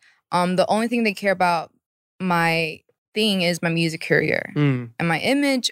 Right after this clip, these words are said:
Speaker 1: of to show, um, as an artist.
Speaker 2: Right.
Speaker 1: But outside that, my 사생활, like, what I do,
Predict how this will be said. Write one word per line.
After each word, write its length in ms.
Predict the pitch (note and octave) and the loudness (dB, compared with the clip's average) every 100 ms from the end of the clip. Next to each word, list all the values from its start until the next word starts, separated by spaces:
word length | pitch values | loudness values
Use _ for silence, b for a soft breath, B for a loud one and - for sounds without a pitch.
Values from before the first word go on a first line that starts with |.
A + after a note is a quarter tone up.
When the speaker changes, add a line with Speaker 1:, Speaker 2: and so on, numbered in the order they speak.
| - | 0
Speaker 1:
of 320 | F3+ F3+ E3+ | 2 0 -4
to 100 | F#3+ | -8
show, 400 | - E3+ E3 D#3+ - | -2 0 0 -2 -4
um, 260 | D3+ D#3 D#3 | 0 0 0
as 140 | D#3+ | -2
an 60 | D#3+ | 0
artist. 500 | D3 D2+ - - C#4 | 2 2 0 -4 0
Speaker 2:
Right. 280 | C3 B2+ D3+ _ _ - | 0 0 -6 _ _ -2
Speaker 1:
But 120 | G3+ | 0
outside 680 | F#3+ E3+ - A3 A#3 A3 F#3 | 0 -2 -2 0 2 2 0
that, 320 | - C#3+ - | 0 0 -2
my 160 | - D#3+ | -4 -2
사생활, 600 | D#3+ A3 A3+ A#3 F#3 D#3+ | 2 2 4 4 2 2
like, 160 | D#3+ D#3 | 0 0
what 160 | E3+ | 0
I 80 | E3 | 0
do, 160 | D#3+ | -2